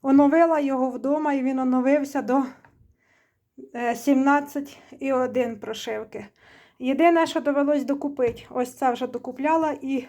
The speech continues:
ручку докупляла окремо. Все це обійшлося мені по долару добро. Ну, якщо бути точному, долар тридцять п'ять за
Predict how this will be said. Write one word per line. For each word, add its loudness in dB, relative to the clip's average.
ручку -6
докупляла -2
окремо. -4
Все 2
це 4
обійшлося 2
мені 0
по -4
долару 0
добро. 0
Ну, 0
якщо 2
бути -4
точному, 0
долар 0
тридцять -12
п'ять -2
за -6